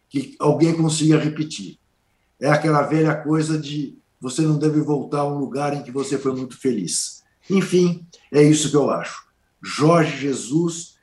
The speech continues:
é uma competência em busca de um caráter. Eu quero distância dele, como quero do Kleber Leite. Deixar bem claro também.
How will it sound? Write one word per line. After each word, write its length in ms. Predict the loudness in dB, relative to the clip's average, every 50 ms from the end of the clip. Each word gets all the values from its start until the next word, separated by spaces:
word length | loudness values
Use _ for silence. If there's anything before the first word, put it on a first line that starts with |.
| _ -6
é 80 | -4
uma 220 | -4 -4 -4 -6 -4
competência 1000 | -2 -2 -2 0 2 0 0 2 2 2 4 4 2 0 -2 -2 -2 -2 -4 -4 -2
em 140 | -2 -2 0
busca 640 | -2 -2 -4 -4 -6 -6 -8 -8 -8 -8 -8 -10 -16 _ _ _ _ _
de 100 | -2 -2
um 80 | 0
caráter. 560 | 2 2 2 2 2 0 -2 -4 -8 -14 -18 -20 -20 -20 _ _ _ _ _ _ _ _ _ 0
Eu 400 | 2 4 4 4 2 -2 -8 _ _
quero 260 | 0 2 2 2 2
distância 680 | 0 -2 -2 -2 -2 -2 -2 0 0 0 0 0 -2 0
dele, 420 | 2 2 4 4 4 2 0 -2 -6 -2
como 280 | 0 2 4 4 4 4
quero 260 | 4 4 4 4 4
do 140 | 2 0 0
Kleber 300 | 0 2 4 4 2 2
Leite. 500 | 0 -2 -4 -8 -12 -16 -18 -18 _ _ _ _ _ _ _ _ _ _ _ _ _ _ _ _ _ _
Deixar 240 | -12 -10 -8 -8 -6
bem 180 | -6 -6 -8 -8 -12 -16 -10
claro 320 | -8 -4 -4 -2 -4 -4 -6
também. 360 | -6 -8 -8 -8 -10 -14